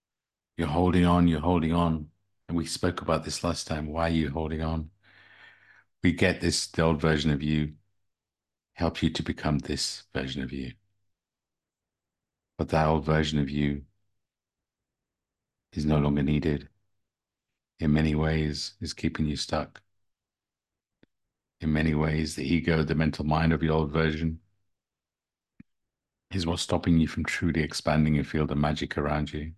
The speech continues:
So we encourage you again to embrace the new. Allow the old version of you to, to just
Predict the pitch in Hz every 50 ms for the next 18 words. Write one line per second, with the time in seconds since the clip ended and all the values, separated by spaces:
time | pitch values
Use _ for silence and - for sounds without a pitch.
0 | _ _ _ _ _ _ _ _ _ _ _ _ _ _ _ _ _ _ _ _
1 | _ _ _ - - 85 78 78 76 76 69 - - 85 82 80 76 71 78 78
2 | 76 71 - - 78 78 78 76 76 73 - _ _ _ _ _ _ _ _ _
3 | _ _ _ _ _ _ _ _ - - 98 82 73 69 80 80 80 76 - -
4 | - 71 73 73 76 78 78 78 73 71 - _ _ _ _ _ _ _ _ _
5 | _ _ _ _ _ _ _ _ _ _ _ _ _ _ _ _ _ _ _ _
6 | _ _ _ - 73 73 73 76 76 76 78 78 78 76 76 76 71 - - 73
7 | 71 71 67 73 71 67 65 71 69 69 - - - _ _ _ - - 67 62
8 | - - - - - - _